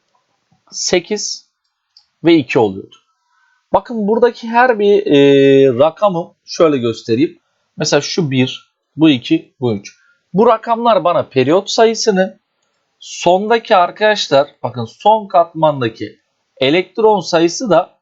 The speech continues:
yeşille yuvarlak içine aldım. Bana grup numarasını veriyordu. Değerlik elektron sayı grup numarasını veriyordu. Zaten siz on iki olduğuna baktığınızda gençler şuna dikkat edin.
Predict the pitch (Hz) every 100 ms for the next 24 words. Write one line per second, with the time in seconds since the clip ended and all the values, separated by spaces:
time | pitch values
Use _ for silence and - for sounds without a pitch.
0 | _ 135 147 - 165 147 135 139 139 -
1 | 143 131 120 123 220 330 _ _ _ _
2 | - 254 247 277 269 220 269 302 208 190
3 | 175 - 143 123 104 101 98 104 147 190
4 | 180 160 196 190 - 147 117 - 196 220
5 | _ - 233 247 196 185 170 165 160 147
6 | 104 101 - _ _ _ _ 156 233 277
7 | 226 165 240 185 - 185 226 - 220 190
8 | 190 220 202 131 160 165 - 233 269 185
9 | 165 196 196 135 - 190 196 185 240 226
10 | 165 220 -